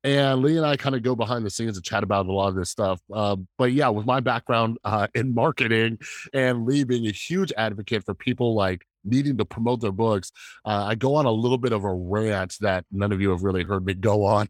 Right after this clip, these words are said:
<laughs> when it comes to certain authors and how they promote and everything like that. So you get, you get a little peek behind the curtain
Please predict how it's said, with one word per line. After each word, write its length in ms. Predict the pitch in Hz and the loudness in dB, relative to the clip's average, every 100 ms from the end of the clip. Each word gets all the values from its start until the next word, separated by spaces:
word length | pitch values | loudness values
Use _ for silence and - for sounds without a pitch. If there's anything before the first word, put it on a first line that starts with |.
| - | 0
<laughs> 640 | 311 - 240 185 202 214 190 | 0 2 0 0 0 -2 2
when 100 | 143 | 2
it 100 | 123 | 2
comes 260 | 139 135 | 0 0
to 100 | 117 | -4
certain 380 | - 139 131 113 | -2 -2 0 -2
authors 600 | 104 113 110 117 113 107 | 0 -2 0 -2 -2 -4
and 100 | 101 | -4
how 120 | 107 | -2
they 120 | 107 | -2
promote 520 | 98 101 98 101 101 98 | -4 -4 0 2 2 0
and 160 | 95 - - - | -2 -8 -12 -2
everything 380 | 110 110 117 104 | 0 0 -2 -2
like 280 | 101 95 87 | 0 -2 -2
that. 320 | 104 95 90 | -2 -2 -2
So 180 | 117 104 | 2 2
you 160 | 107 | 2
get, 240 | 113 127 117 | 2 0 0
you 120 | 113 | -4
get 120 | 117 131 | -2 0
a 40 | |
little 160 | 127 - | 0 0
peek 280 | - 117 | -4 -4
behind 340 | 113 101 107 98 | -4 -4 -4 -4
the 60 | |
curtain 480 | 90 107 101 95 92 | -4 -4 -4 -4 -10